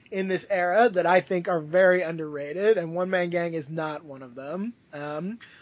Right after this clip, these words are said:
although when he becomes Akeem, I think I'll probably have something a little more nice to say about him because, uh,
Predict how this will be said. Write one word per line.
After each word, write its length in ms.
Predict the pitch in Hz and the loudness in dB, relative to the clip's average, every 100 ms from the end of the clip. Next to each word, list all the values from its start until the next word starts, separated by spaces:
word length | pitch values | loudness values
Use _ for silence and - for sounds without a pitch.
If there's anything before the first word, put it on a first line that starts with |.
| _ | _
although 440 | 190 202 226 220 | 0 6 6 6
when 220 | 196 190 208 | 4 2 2
he 40 | |
becomes 360 | 208 214 220 202 | 2 2 4 2
Akeem, 520 | 180 254 233 190 190 | -2 0 2 2 0
I 120 | 175 | -6
think 240 | 160 196 190 | -6 0 0
I'll 100 | 180 | 4
probably 280 | 196 196 | 4 6
have 180 | 190 180 | 6 4
something 280 | - 180 180 | 2 0 0
a 80 | 175 | 0
little 280 | 180 190 180 | 2 2 2
more 180 | 180 | 0
nice 280 | 175 180 170 | 2 0 -2
to 40 | 165 | -4
say 240 | 190 190 | 0 0
about 300 | 165 156 165 | 0 -2 -4
him 160 | 196 226 | -6 -8
because, 520 | 180 180 160 156 156 | -10 -4 -4 -4 -6
uh, 280 | 160 175 | -2 -2